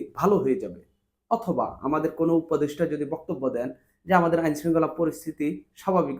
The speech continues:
রয়েছে, পরদিনই আমাদের দেশের অপরাধীরা, আমাদের দেশের ডাকাতরা, আমাদের দেশের মবকারীরা চেতে যায়। মানে উপদেষ্টা কেন বলল যে হচ্ছে দেশ ঠিক আছে, তারা এটা সহ্য করতে পারে না। তো তারা কি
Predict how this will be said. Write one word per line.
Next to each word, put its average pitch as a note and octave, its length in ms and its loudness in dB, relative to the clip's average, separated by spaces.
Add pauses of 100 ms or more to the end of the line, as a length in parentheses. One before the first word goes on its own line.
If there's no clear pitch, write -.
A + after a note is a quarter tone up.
রয়েছে, - 260 -6 (540)
পরদিনই E3+ 520 2 (220)
আমাদের C#3 260 0 (100)
দেশের C3 240 -2 (200)
অপরাধীরা, D#3 520 4 (460)
আমাদের D3 280 2
দেশের D3 180 -4 (120)
ডাকাতরা, E3+ 500 0 (400)
আমাদের D3 300 4
দেশের D3+ 200 -2 (120)
মবকারীরা E3 580 2 (300)
চেতে G#3 280 4
যায়। F2 140 -12 (400)
মানে D3 160 2 (340)
উপদেষ্টা E3+ 400 0 (100)
কেন F#3 120 4 (160)
বলল D#3+ 160 8 (120)
যে D3 120 -4
হচ্ছে - 180 -6 (140)
দেশ F3 120 6 (460)
ঠিক B3+ 200 6 (120)
আছে, - 200 -6 (340)
তারা D3 200 4
এটা C#3+ 180 2
সহ্য F3 180 4 (120)
করতে A2 240 -6
পারে A2 200 -10
না। A2 120 -10
তো A#2+ 60 -12 (100)
তারা D3+ 200 0
কি G#3+ 80 -4